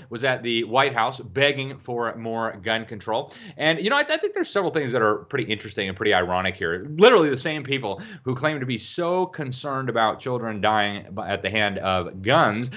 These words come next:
these are the same people who cackle with glee as they appropriate more of our tax money to murder millions of unborn babies. Yes, I said it, and yes, it's true. The very same people that wanna take your guns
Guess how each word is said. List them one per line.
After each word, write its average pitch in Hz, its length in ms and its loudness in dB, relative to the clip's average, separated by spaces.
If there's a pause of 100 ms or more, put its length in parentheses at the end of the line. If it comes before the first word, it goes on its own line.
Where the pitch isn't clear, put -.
(220)
these 226 120 0
are 320 80 4
the 180 160 4
same 190 580 0
people 131 460 0
who 113 200 0
cackle 180 600 0
with 127 320 0
glee 110 680 2 (240)
as 139 260 4
they 135 140 4
appropriate 139 580 2
more 139 200 4
of 127 80 2
our 123 120 2
tax 143 400 -2
money 98 260 -4
to 131 240 -2
murder 127 720 8 (180)
millions 143 760 4
of 139 320 2
unborn 143 760 0
babies. 151 540 2 (500)
Yes, 131 520 0 (100)
I 90 140 -2
said 135 300 2
it, 139 180 4
and 90 240 -2
yes, 113 340 0
it's 113 220 -2
true. 95 260 -4
The 87 120 -4
very 147 360 4
same 156 280 -2
people 151 220 0
that 135 80 2
wanna 131 200 0
take 131 240 0
your 117 100 -4
guns 165 380 2